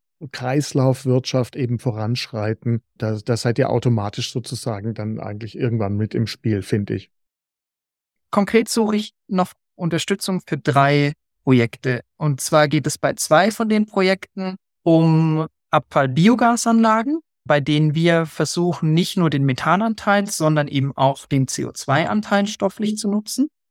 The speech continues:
Speaker 2: Und auch da kann ich schon sagen, auch wenn der Ausgangsstoff quasi identisch ist, sind es zwei komplett unterschiedliche Lösungen, weil wir einmal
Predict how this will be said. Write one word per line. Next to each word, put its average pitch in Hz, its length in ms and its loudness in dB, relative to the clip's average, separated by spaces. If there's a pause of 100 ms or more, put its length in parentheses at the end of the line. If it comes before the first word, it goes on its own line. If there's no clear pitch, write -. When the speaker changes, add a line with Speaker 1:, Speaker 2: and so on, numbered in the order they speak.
(100)
Speaker 2:
Und 156 280 0
auch 135 120 4
da 170 200 4
kann 190 160 0
ich 156 80 -2
schon 139 140 -2
sagen, 220 380 2
auch 143 200 -6
wenn 214 240 2 (200)
der 123 160 4
Ausgangsstoff 208 760 0 (500)
quasi 143 380 0
identisch 175 540 0
ist, - 200 -8 (100)
sind 160 180 -4
es 160 120 -4
zwei 139 160 -2
komplett 160 300 -6
unterschiedliche 208 560 -2
Lösungen, 196 420 -2
weil 147 160 2
wir 143 120 2
einmal 196 480 0